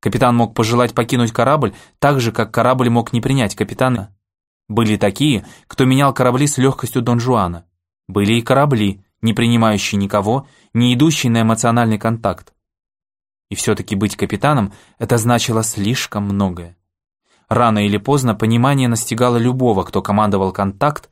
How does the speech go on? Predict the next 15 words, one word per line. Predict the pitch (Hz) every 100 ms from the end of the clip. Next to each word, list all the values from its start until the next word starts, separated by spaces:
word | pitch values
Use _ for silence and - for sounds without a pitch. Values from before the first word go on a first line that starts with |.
| _ _
откинувшись | - 107 127 117 101 104 -
в | -
капитанском | 95 - 104 98 -
ложементе. | 95 95 98 92 87 - - _ _ _ _ _ _ _ _ _
Сейчас | - 98 - 127 147 - _ _ _ _ -
этот | 110 113
миг | 117 113 113
пришёл | 104 - 101 95
для | 95 95
Алекса. | - 87 82 - - - _ _ _ _ _ _ _ _ _ _
Радужная | - 113 107 98 98 98
паутина | 98 98 98 110 98
коснулась | 98 - 113 117 110 -
его | 98 98 95 _ _ _
робко, | 98 107 131 - - 87